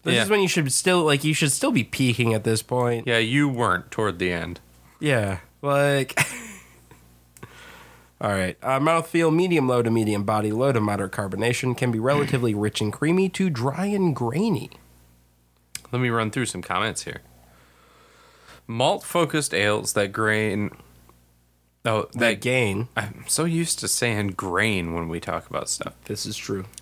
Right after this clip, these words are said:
Speaker 2: Malt-focused ales that gain the vast majority of their character from the specialty malts,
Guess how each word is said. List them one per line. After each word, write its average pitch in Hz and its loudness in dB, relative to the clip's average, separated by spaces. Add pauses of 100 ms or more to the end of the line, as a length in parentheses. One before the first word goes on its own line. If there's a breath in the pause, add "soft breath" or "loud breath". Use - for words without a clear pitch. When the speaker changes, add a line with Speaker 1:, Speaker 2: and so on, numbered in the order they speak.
Speaker 2:
Malt-focused 143 0
ales 113 2
that 101 -2
gain 98 -2
the 90 -6
vast 113 0
majority 104 0
of 90 0
their 92 -2
character 120 -2
from 107 -4
the 90 -4
specialty 120 -2
malts, - -4